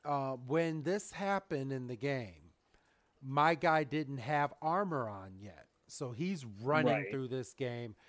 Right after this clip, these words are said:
Speaker 1: And once, uh, once he got to a certain spot in the game and it was nighttime, my guy was losing health like crazy. But then he, uh, when the sun came back up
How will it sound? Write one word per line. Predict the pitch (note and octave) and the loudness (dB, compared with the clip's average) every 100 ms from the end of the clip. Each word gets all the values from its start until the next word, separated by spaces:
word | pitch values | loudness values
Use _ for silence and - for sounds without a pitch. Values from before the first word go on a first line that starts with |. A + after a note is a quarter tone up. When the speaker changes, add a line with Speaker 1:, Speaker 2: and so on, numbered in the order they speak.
| - _ | -20 _
Speaker 1:
And | D3 C#3 B2 B2 A#2 A2 _ _ _ - | 0 2 4 2 0 -10 _ _ _ -14
once, | A2+ C#3 E3 F#3 - - - _ | 0 4 4 2 -4 -8 -10 _
uh, | E3+ D3+ D3 C3 | 0 2 2 0
once | B2+ E3 F#3+ - | 0 0 0 -6
he | - F#3 | -6 -4
got | C#3+ D#3 E3 - | 6 6 6 0
to | E3 | -2
a | C3+ | -2
certain | - E3+ D3 D3 | -2 -4 -4 -8
spot | - - D#3+ E3 - | -10 0 2 2 0
in | E3 D3 | -4 -4
the | C#3 | -4
game | G#2+ D#3 E3+ F3+ F3+ | -2 0 0 0 -2
and | C3 | -2
it | D3 E3+ C3+ | -2 -4 -6
was | C#3+ B2 | -4 -4
nighttime, | B2 E3+ - F#3+ F#3 F#3 E3 - - _ | -2 -4 -2 -2 0 -2 -8 -18 -20 _
my | C#3+ F#3 | 6 6
guy | D3+ D3 D3 | 8 6 6
was | B2+ A2+ G#2 | 2 -6 -6
losing | C#3 D3 A#2+ B2 C3+ C3+ | -4 -4 -6 -6 -4 -6
health | A2+ C3+ C3+ - | -4 0 0 -4
like | A2 B2 - | -6 -6 -8
crazy. | - A#2+ F#2+ E2 - _ _ _ _ - | -8 -8 -8 -16 -20 _ _ _ _ -4
But | D3 D3 | -4 2
then | E3 D#3+ D#3 | 2 2 0
he, | C#3+ G3+ _ _ | -4 -8 _ _
uh, | E3+ D3 C3+ | 0 2 2
when | C#3+ D#3 | 0 -2
the | C#3 | -4
sun | - F#3 F#3 | -2 0 0
came | E3 F3 D#3 | 0 -2 2
back | D3 C#3 - | 2 2 4
up | G3+ G#3+ | 2 2